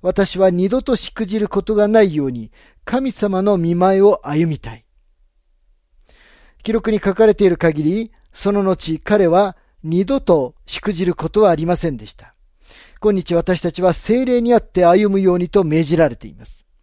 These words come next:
ガラテヤ人への手紙五章の十六節にはこのように書かれています。御霊によって歩みなさい。そうすれば決して肉の欲望を満足させるようなことはありません。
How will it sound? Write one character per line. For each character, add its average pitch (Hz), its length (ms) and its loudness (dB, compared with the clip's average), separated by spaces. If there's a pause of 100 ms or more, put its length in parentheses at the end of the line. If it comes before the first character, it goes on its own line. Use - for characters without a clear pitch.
(480)
ガ 180 120 4
ラ 180 80 4
テ 175 100 0
ヤ 175 80 4
人 165 200 -2
へ 160 40 2
の 160 80 0
手 156 120 -6
紙 165 240 -2
五 190 180 0
章 202 280 0
の 170 120 0
十 180 220 -4
六 170 160 -2
節 - 260 -8
に 160 80 -6
は 165 120 0
こ - 220 -8
の 254 120 -2
よ 247 120 0
う 190 60 -2
に 208 60 -2
書 - 180 -8
か 190 120 0
れ 226 80 2
て 120 160 -10
い 107 100 -12
ま 98 120 -20
す。 - 200 -20 (960)
御 196 180 0
霊 247 260 4
に 233 80 0
よ 220 100 4
っ 190 40 0
て 226 220 2
歩 175 180 2
み 151 60 -4
な 127 100 -6
さ 101 200 -16
い。 104 100 -20 (300)
そ 202 160 0
う - 20 2
す 185 140 -4
れ 180 60 -2
ば 175 120 2
決 180 240 -2
し - 140 -10
て 254 140 -4
肉 226 260 -4
の 214 120 2
欲 202 260 2
望 202 220 4
を 175 40 2
満 196 260 0
足 165 200 -6
さ 175 140 -4
せ 180 160 -4
る 180 80 -4
よ 175 120 0
う - 20 -4
な 170 120 -2
こ 165 140 -10
と 226 140 -2
は 214 80 6
あ 175 40 4
り 151 80 -4
ま 120 100 -10
せ - 140 -16
ん。 101 120 -20